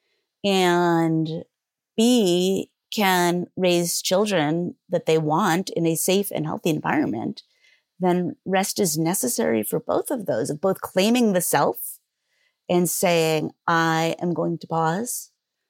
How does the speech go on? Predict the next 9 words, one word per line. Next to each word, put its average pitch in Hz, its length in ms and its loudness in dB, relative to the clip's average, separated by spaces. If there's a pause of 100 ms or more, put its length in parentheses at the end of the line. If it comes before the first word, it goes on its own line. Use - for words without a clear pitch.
(200)
I 175 180 0
am 175 220 0
making 175 320 0
this 165 180 0
choice," - 720 -2 (880)
and 185 880 0 (1600)
teaching - 340 -8
our 233 80 -6
children 202 720 -2